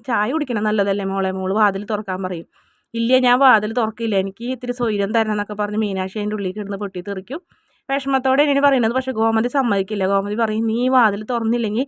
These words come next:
ആകാശിനെയും ബാലേട്ടനെയും ഒക്കെ ഞാനിവിടെ വിളിച്ച് വരുത്തും" എന്ന് പറഞ്ഞപ്പോൾ നിവർത്തില്ലാതായപ്പോൾ മീനാക്ഷി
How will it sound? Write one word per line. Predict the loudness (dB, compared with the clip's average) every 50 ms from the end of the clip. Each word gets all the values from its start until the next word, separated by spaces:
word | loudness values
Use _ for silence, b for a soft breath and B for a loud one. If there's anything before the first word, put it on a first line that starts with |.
| B B B B B B -2
ആകാശിനെയും | -2 2 2 2 2 2 0 -2 0 2
ബാലേട്ടനെയും | 4 4 4 4 2 0 -2 -2 -2 -4 -4
ഒക്കെ | -2 -2 -2 0
ഞാനിവിടെ | 0 0 0 0 0 0 0
വിളിച്ച് | 0 -2 -2 -2 0
വരുത്തും" | 0 0 0 0 -2 -4
എന്ന് | -4 -4
പറഞ്ഞപ്പോൾ | -4 -4 -6 -6 -6 -6 -4 -4 -4 -2
നിവർത്തില്ലാതായപ്പോൾ | -2 -2 -2 -2 -4 -6 -4 -4 -2 -2 -2 -2 -4 -4 -6 -6
മീനാക്ഷി | -8 -6 -6 -6 -8 -8 -8 -8